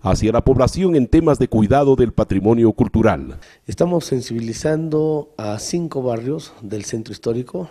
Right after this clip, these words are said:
Speaker 2: los que son San Sebastián, San José, La Merced, San Pedro y Cumbemayo.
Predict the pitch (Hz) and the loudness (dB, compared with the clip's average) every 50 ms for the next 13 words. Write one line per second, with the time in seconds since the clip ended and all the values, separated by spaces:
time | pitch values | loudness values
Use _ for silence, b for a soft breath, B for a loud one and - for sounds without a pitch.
0 | - - - 107 104 - - 117 101 - - 113 113 113 113 107 104 104 - - | -16 -16 -14 -14 -14 -14 -14 -14 -12 -8 -8 -6 -6 -6 -6 -8 -10 -12 -16 -14
1 | - 92 92 - 107 101 101 101 - - 131 127 127 131 135 120 - - 98 - | -14 -12 -10 -10 -8 -8 -8 -8 -6 -4 -4 -2 -2 -4 -4 -6 -8 -10 -12 -14
2 | - - 98 - - 135 131 131 123 113 101 101 98 98 92 - - 139 135 135 | -14 -14 -12 -8 -2 0 0 0 0 -2 -6 -6 -8 -10 -10 -8 -4 -2 -2 -2
3 | 135 135 - - 85 87 101 - - 127 123 120 120 - - 104 101 110 117 120 | -4 -8 -16 -14 -14 -14 -12 -6 -4 -4 -4 -4 -6 -10 -10 -12 -10 -8 -8 -8
4 | 110 - - - | -10 -12 -14 -18